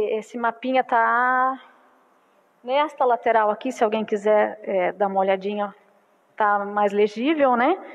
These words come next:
Então, nós vamos ter, a partir desse novo zoneamento, dessa mudança do plano diretor, a gente cria essas zonas, e essas zonas, elas passam a ser permitidas no município.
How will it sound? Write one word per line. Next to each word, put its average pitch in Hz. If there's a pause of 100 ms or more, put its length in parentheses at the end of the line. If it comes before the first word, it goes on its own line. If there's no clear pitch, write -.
(920)
Então, 254
nós 302
vamos 311
ter, 208
a 214
partir 277
desse 262
novo 254
zoneamento, 254
dessa 233 (120)
mudança 240
do 247
plano 240
diretor, 254
a 190
gente 202
cria 294
essas 233
zonas, 262
e 233
essas 220
zonas, 240
elas 240
passam 226
a 208
ser 214
permitidas 220
no 220
município. 302